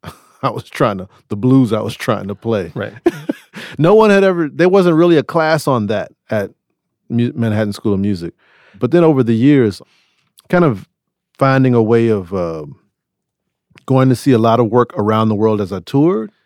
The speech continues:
Speaker 1: Then it, after a while and kinda having a lot of these relationships and also making a, kind of a body of work, collaborative work, then it became, like, "Oh, this is, this stuff is now living and it should be addressed kind of face on."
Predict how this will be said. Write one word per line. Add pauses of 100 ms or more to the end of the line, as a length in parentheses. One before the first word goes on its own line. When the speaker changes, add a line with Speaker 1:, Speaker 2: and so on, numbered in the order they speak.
Speaker 1:
Then
it, (440)
after
a
while
and
kinda
having
a
lot
of
these
relationships
and
also
making
a, (100)
kind
of
a
body
of
work,
collaborative
work, (340)
then
it
became,
like,
"Oh,
this
is,
this
stuff
is
now
living (580)
and
it
should
be
addressed
kind
of
face
on."